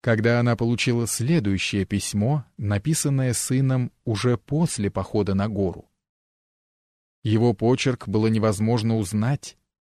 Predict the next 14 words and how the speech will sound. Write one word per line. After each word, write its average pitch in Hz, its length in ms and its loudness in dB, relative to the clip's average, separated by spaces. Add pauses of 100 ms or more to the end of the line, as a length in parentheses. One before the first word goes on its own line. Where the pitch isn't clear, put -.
(400)
Чуть 135 260 0
ли 127 80 2
не 127 100 2
в 110 80 -2
каждом 123 400 0
слове 107 640 -2 (240)
он, 123 400 2 (300)
человек 113 560 0
с - 100 -8
высшим 113 460 0
образованием, 101 840 -2 (380)
умудрялся 131 680 0
сделать 110 440 0
ошибки. - 600 -6